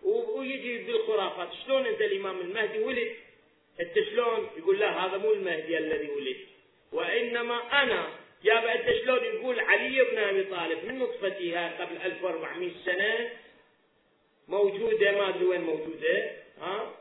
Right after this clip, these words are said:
"ثم جت هذه النطفة إلى رحم أمه". زين، وهاي نطفة علي، فأنا علي مثل ابن علي بن أبي طالب.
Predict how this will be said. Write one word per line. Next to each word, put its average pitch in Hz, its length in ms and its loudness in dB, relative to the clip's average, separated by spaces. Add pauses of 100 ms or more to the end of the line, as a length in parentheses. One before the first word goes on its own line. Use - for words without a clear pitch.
(120)
"ثم 226 260 2
جت 214 420 2
هذه 190 400 0
النطفة 214 440 -4
إلى 214 300 0
رحم 220 380 -4 (1000)
أمه". 139 840 -4 (1080)
زين، 135 380 -10 (220)
وهاي 196 520 0
نطفة - 360 -2
علي، 170 220 2
فأنا 190 440 -2
علي 180 300 0
مثل 196 220 -2
ابن 214 280 4
علي 156 360 -2
بن 147 140 -4
أبي 135 340 -4
طالب. 113 380 -10